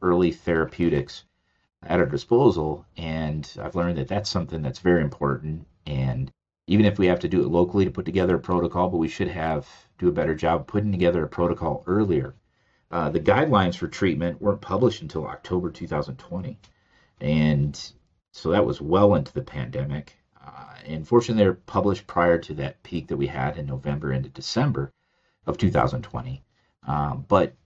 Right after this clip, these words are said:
it, it felt like they came late. And it felt like it's, you know, with the power of our academic medical institutions and our private hospitals and medical institutions, we should have had a, a protocol for treatment earlier than what we did.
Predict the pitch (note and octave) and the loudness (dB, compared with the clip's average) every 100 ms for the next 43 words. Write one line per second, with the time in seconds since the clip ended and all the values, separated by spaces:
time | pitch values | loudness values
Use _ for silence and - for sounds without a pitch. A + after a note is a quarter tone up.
0 | _ _ _ _ E2+ D2+ F2+ C3+ A#2 - | _ _ _ _ -4 0 0 2 4 2
1 | E2 - E2 D2+ D#2+ B1 D#2 F#2 D3+ C#3+ | 0 -4 -4 -2 -4 -4 -4 -2 2 4
2 | C3+ - F2+ - _ _ _ _ - F2 | 4 2 -2 -6 _ _ _ _ -4 -2
3 | C2+ _ _ _ _ _ _ - G2+ G#2 | -4 _ _ _ _ _ _ -4 -4 -4
4 | F#2 E2 D2 - - - A2 D3 B2+ F2+ | -4 -2 -4 -8 -12 -4 4 6 8 6
5 | D#2+ - D#2 C2+ - - G2+ G2+ G2 F#2+ | 4 2 0 -2 -4 -4 -4 -4 -2 0
6 | F2+ F2 - - F2 F2 F#2+ F2 - C#2 | -2 -4 -10 -6 -4 -2 -2 -2 -2 -6
7 | - E2+ - D#2 B1+ B1 - - D2+ C#2 | -2 -4 -2 -4 -6 -8 -16 -14 -8 -6
8 | A#1+ - F2+ F#2+ F2 C2 - _ _ _ | -6 -6 0 2 2 -2 -8 _ _ _
9 | _ - - F#2 - - E2+ D#2+ E2 D#2+ | _ -16 -8 -6 -6 -2 0 0 0 2
10 | - D#2+ D2+ - - D#2 - D2+ - _ | 2 -2 -4 -6 -4 -4 -4 -8 -10 _
11 | _ _ _ G2 G2+ A2 G2+ E2+ D#2+ D2+ | _ _ _ 0 2 4 6 4 2 0
12 | D2+ C#2 C#2+ C#2 B1+ D2 C#2+ D2 - C2+ | 0 -4 -6 -8 -6 -4 -2 -4 -4 -4
13 | C2 - _ E2 - E2 A#1+ C2+ - D#2+ | -4 -8 _ -6 -2 -2 -2 -4 -4 0
14 | D2 B1+ C2 C2 C2+ C#2+ C#2 A1 G1+ | 2 0 -2 -4 -4 -4 -8 -8 -12